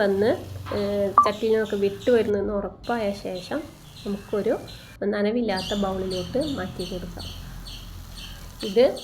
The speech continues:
കൂടുതലായിട്ട് നമുക്ക് ഉണ്ടാക്കി വെക്കുകയാണെങ്കിൽ ഇത് ആറ് ഏഴ് മാസം വരെ ഫ്രിഡ്ജിൽ കേടുകൂടാതെ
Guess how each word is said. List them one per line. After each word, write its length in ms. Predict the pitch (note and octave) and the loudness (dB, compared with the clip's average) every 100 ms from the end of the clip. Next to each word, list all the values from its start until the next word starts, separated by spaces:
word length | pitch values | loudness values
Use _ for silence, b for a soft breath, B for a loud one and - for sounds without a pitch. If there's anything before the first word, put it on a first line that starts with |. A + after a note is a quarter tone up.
| - - | -12 -2
കൂടുതലായിട്ട് 520 | G#3+ G3+ A#3 A#3+ A#3 B3+ | 2 2 4 4 4 2
നമുക്ക് 200 | A#3+ A3+ | 0 0
ഉണ്ടാക്കി 340 | G#3+ G3+ G3 A3 | 0 0 0 0
വെക്കുകയാണെങ്കിൽ 520 | G#3 - G3+ F#3+ G3 A#3+ C#4+ - - - | 0 -2 -2 0 0 0 0 -6 -16 -8
ഇത് 100 | A#3+ G#3+ G#3+ | 0 2 2
ആറ് 160 | G#3+ A#3+ A#3 | 4 6 6
ഏഴ് 140 | A#3 B3 | 6 4
മാസം 300 | G3 - A3+ A3 | 0 0 2 2
വരെ 220 | F#3+ A#3+ A#4 - - | 2 0 -2 -8 0
ഫ്രിഡ്ജിൽ 400 | A3+ F#3 F3 G#3+ G#3 | 2 4 2 2 2
കേടുകൂടാതെ 760 | G3+ G3+ A3 A3+ G#3 G3 F#3 | 2 4 4 2 2 2 2